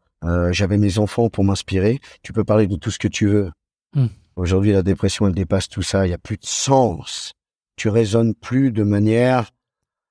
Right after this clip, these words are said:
Speaker 1: euh, normale. Donc, euh, tu peux me dire, « Ah oui, mais, euh, comment tu peux penser avoir des idées noires, euh,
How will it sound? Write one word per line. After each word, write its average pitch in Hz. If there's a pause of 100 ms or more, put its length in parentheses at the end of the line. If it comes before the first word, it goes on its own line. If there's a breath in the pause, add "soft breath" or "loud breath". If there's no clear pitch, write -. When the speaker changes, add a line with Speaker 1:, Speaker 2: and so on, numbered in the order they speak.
(460)
Speaker 1:
euh, 85 (1600)
normale. 95 (1080)
Donc, 92
euh, 87
tu 98
peux 104
me 104
dire, « 117
Ah 190
oui, 440 (100)
mais, 247
euh, 175
comment 254 (100)
tu 440
peux 359
penser 370
avoir 330
des 330
idées 330
noires, 339
euh, 175